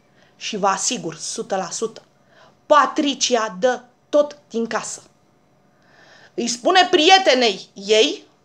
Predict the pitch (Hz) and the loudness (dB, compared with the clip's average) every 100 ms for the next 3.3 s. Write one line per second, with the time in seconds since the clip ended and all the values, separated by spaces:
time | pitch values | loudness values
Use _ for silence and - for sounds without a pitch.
0 | _ _ _ - 285 - 285 247 302 277 | _ _ _ -4 -4 -4 -4 -2 -2 0
1 | 247 240 - 277 285 285 - - 339 - | -2 -4 -4 0 0 0 4 6 6 0
2 | 254 277 269 - _ _ 349 349 - 311 | 2 2 2 -8 _ _ 2 2 2 0
3 | 302 - - | 0 -2 -4